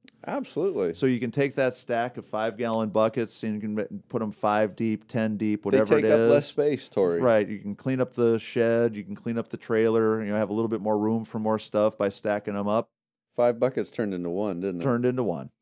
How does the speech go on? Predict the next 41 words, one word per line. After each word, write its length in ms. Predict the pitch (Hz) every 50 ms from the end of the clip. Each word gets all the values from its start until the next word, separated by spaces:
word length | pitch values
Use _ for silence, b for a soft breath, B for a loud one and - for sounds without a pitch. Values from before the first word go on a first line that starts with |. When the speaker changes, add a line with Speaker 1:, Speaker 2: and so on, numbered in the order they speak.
| _ _
Speaker 2:
When 320 | 104 113 113 107 107 107
three 260 | - - - 139 156
or 80 | 160 151
four 380 | 139 - - 139 135 135 131
full-size 640 | 127 - - 139 139 143 131 - 151 131 131 131 120
adults 500 | 123 120 101 127 120 117 117 113 - -
are 100 | 113 107
all 200 | 107 113 120 123
yanking 440 | 123 117 117 117 123 123 - 127 117
and 160 | 117 110 107
pulling 400 | - - 117 120 120 117 117 113
and 160 | 110 107 104
prying 440 | - - 117 110 107 110 110 110 107
and 100 | 107 101
trying 240 | - - 113 110 113
to 60 | 113
figure 220 | 110 - 117 117 117
out 80 | 113 113
how 100 | 113 104
to 80 | 110
get 220 | 107 117 113 107 -
these 180 | 113 110 -
things 220 | - 113 113 107 104
apart, 420 | 101 - - 113 117 113 107 -
and 120 | - 90 98
they 200 | 110 117 127 127
are, 480 | 120 95 110 113 113 113 110 104 -
I 140 | - 76 98
mean, 300 | 101 95 95 92 90 90
they 160 | - 113 117
are 280 | 123 117 117 120 120 117
Speaker 1:
Vacuum 300 | 117 117 127 131 135 135
sealed. 600 | 127 127 - - 113 110 107 101 95 90 87 85
Speaker 2:
stuck. 640 | 80 87 - - - - 120 110 82 65 - _ - - _ _
They 340 | - 78 87 98 101 107 107
are 160 | 110 107 110
not 200 | 107 110 107 110
Speaker 1:
Vacuum 60 | 110 110 110 107
Speaker 2:
coming 120 | 110 110
apart. 300 | 110 107 - 104 92 92
Speaker 1:
sealed. 540 | - 95 92 90 87 85 82 82 85 - -